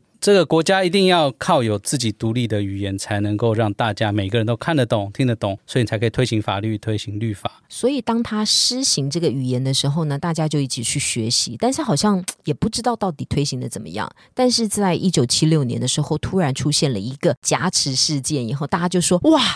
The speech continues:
Speaker 2: 原来语言是这么这么的重要。” Peter 可以跟我们说一下这个故事吗？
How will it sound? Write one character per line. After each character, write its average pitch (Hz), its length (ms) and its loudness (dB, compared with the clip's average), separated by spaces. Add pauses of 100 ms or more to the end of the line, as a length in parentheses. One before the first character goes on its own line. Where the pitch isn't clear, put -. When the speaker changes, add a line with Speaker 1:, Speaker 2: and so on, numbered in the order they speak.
(220)
Speaker 2:
原 170 180 2
来 180 140 0
语 151 140 -2
言 139 180 0
是 160 160 -4
这 - 100 -2
么 139 100 -2
这 135 140 -6
么 120 80 -4
的 110 140 -6
重 95 260 -4
要。” 76 240 -4
Peter 214 240 2
可 180 140 0
以 - 20 -8
跟 156 160 2
我 147 60 0
们 127 120 -2
说 139 220 2
一 131 80 2
下 117 160 0
这 117 100 -4
个 95 80 -4
故 92 220 -6
事 - 280 0
吗？ - 200 -4